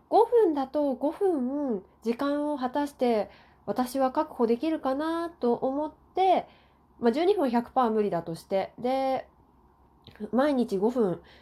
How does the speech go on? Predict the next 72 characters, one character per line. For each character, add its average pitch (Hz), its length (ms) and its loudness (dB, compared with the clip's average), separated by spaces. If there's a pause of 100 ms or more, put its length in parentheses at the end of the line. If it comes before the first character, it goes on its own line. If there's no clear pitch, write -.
そ - 140 -4
の 226 80 2
時 233 140 -2
間 247 160 0
が 240 60 0
持 233 120 0
て 294 100 2
る 294 120 0
か 196 120 4
っ 190 60 -4
て - 80 -4
い 196 40 0
う 196 60 -2
の - 0 -
が 190 60 -6
分 208 160 -2
か 277 100 -2
ら 294 120 -2
な 294 140 -6
く 294 120 -4
っ 285 40 -8
て、 330 420 0 (260)
で、 269 120 -2
最 392 300 2
悪 403 180 0
ト 392 140 2
イ 403 60 4
レ 349 100 2
に 247 120 0
こ 233 80 -2
も 240 140 2
れ 277 100 2
る 247 80 0
の 208 80 2
は 185 80 0
三 294 260 -2
分 208 160 0
か 185 100 2
な 269 100 4 (140)
と 240 120 8
思 196 180 4
い 196 60 -4
ま 226 160 -4
し - 80 -14
て、 330 260 0 (300)
で、 427 320 0 (180)
え 226 100 -4 (140)
ー、 214 60 -2
三 269 220 -2
分 190 180 -4
と 180 100 -6
い 175 80 -2
う 180 60 -6
形 180 360 -4
を 175 160 -2
設 185 160 -2
け 170 120 -8
て、 294 320 0 (420)
で、 269 460 0
ず 233 140 -2
っ - 20 -
と 226 260 0
さ、 - 220 -4
目 240 140 2
や-、 294 120 0
目 220 140 4
安 339 280 0
三 320 280 -4
分 170 260 -2
で 151 140 -2
走 202 300 -6
り 175 300 -4